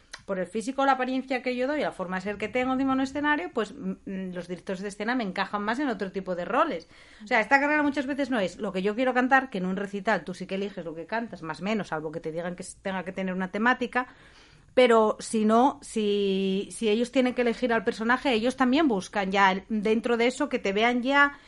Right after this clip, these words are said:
medianamente dentro del personaje, porque es cierto que luego digo, yo siempre digo, vale, pero teatro es teatro,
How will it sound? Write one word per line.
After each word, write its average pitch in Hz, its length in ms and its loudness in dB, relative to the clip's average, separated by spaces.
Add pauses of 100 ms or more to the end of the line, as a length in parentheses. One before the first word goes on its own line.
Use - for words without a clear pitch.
(140)
medianamente 247 920 2
dentro 269 360 2
del 220 240 2
personaje, 214 460 2
porque 190 240 -4
es 185 100 -8
cierto 262 360 0
que 208 100 -2
luego 185 220 0
digo, 185 160 -2
yo 185 160 -2
siempre 196 300 -6
digo, 233 220 0
vale, 160 200 -2
pero 151 220 -6
teatro 160 280 -4
es 190 80 -12
teatro, 240 440 2